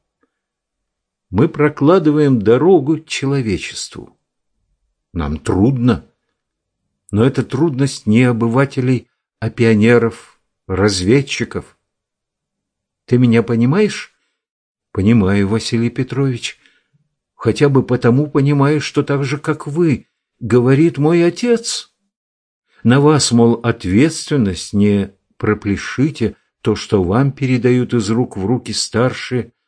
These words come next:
поколения. Вы уже не мальчики, задумывайтесь о будущем. У вас уже свои дети, у кого есть, у кого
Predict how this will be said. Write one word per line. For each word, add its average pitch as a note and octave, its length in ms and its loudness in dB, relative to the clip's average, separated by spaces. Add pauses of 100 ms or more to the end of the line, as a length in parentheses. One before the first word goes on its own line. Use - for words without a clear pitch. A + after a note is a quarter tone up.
(120)
поколения. G2 800 -2 (560)
Вы G2 180 2
уже F2+ 240 -2
не F2 120 -2
мальчики, G2 720 -4 (240)
задумывайтесь E3 1120 2
о D3 60 2
будущем. G2 720 -4 (220)
У A2+ 160 4
вас G#2 300 0
уже G2 240 -2
свои G#2 640 2
дети, G2+ 640 -2 (280)
у A2 80 -6
кого F#2+ 320 -2
есть, G#2+ 360 -2
у F#2 60 -4
кого F2+ 520 -6